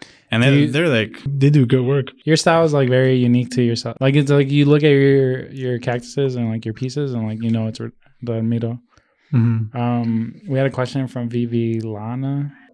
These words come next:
Speaker 2: She asked, "When did you realize to stick with your style?" Did you have,
Speaker 1: <sighs>
Speaker 2: like, a moment where you're like, "All right, this is"
Speaker 1: Man, I feel like I'm still developing my style.
Speaker 2: Yeah.
Speaker 1: Yeah.
Speaker 2: That's important to say.
Speaker 1: Definitely.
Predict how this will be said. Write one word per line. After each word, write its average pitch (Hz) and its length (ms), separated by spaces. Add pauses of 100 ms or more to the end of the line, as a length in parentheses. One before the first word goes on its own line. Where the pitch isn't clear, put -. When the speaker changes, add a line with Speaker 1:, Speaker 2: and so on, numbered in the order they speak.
Speaker 2:
She 123 300
asked, 113 460
"When 123 240
did 123 200
you 120 140
realize 117 420
to 113 80
stick 117 300
with 117 140
your 107 120
style?" 107 380 (320)
Did 120 120
you 117 60
have, 117 360
Speaker 1:
<sighs> 113 80
Speaker 2:
like, 113 160
a 110 340 (540)
moment 120 320
where 117 80
you're 117 100
like, 110 200
"All 113 60
right, 113 220
this - 220
is" 110 260 (420)
Speaker 1:
Man, 120 160
I 120 40
feel 160 180
like 123 80
I'm 113 100
still - 180
developing 110 520
my 101 120
style. 104 360
Speaker 2:
Yeah. 113 220 (440)
Speaker 1:
Yeah. 113 380 (800)
Speaker 2:
That's 131 140
important 147 340
to 117 60
say. - 60
Speaker 1:
Definitely. 135 320